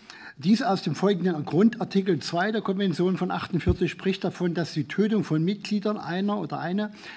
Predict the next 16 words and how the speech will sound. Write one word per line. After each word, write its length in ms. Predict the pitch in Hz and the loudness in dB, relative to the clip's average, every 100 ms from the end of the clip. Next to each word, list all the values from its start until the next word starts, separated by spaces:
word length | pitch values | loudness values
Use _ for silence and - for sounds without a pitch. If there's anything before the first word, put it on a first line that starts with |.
| - | -6
nationalen 680 | 156 196 - 214 208 202 202 | 0 0 2 0 2 2 0
Gruppe 260 | 202 190 208 | 2 0 2
in 160 | 170 156 | 0 -2
der 160 | 139 | -2
Absicht 380 | 196 - 208 - | -6 -2 -4 -2
begangen 340 | 185 - 190 | -2 2 2
wird, 220 | 185 185 185 | 2 0 -2
diese 240 | 185 220 | -2 -2
Gruppe 320 | - 190 208 | -2 -4 -4
als 240 | 147 135 - | -6 -6 -2
solches 640 | 170 214 214 233 - - - _ _ | 2 2 2 -4 -4 -14 -20 _ _
ganz 520 | 156 165 254 247 - - - - - | -4 2 2 2 -8 -14 -20 -20 0
oder 240 | 202 165 151 | 2 2 2
teilweise 600 | 143 190 208 180 175 151 | 2 2 2 0 -2 -6
zu 120 | 151 | -4
zerstören, 760 | 151 120 - 160 190 254 247 | -2 -2 0 2 4 4 2